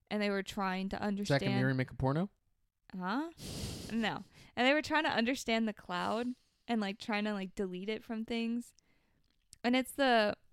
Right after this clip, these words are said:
Speaker 1: what, look it up. It, that was such a funny movie because it was, like, so on brand for that time because, like, literally no one was understanding the cloud.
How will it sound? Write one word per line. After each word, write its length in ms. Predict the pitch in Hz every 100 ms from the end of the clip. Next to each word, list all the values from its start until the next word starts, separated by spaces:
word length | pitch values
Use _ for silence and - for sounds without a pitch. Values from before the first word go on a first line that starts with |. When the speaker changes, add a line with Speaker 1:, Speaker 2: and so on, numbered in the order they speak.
| - -
Speaker 1:
what, 220 | 302 -
look 140 | 247 339
it 120 | 339
up. 220 | 196 180 -
It, 140 | - - _ -
that 120 | 262
was 140 | 320
such 220 | - 339 381
a 60 |
funny 380 | - 233 214 233
movie 320 | 208 196 202
because 240 | 202 220 -
it 120 | 262
was, 140 | 277 320
like, 160 | 330
so 380 | 240 - 277 294
on 240 | 233 240 233
brand 380 | 190 196 208
for 120 | - 196
that 300 | 170 175 -
time 500 | - 185 196 202 220
because, 260 | 220 214 208
like, 160 | 202
literally 420 | 202 208 220 226 226
no 180 | 190
one 160 | 190 190
was 140 | 196 190
understanding 580 | 190 202 - - 226
the 80 | 220
cloud. 480 | - - - -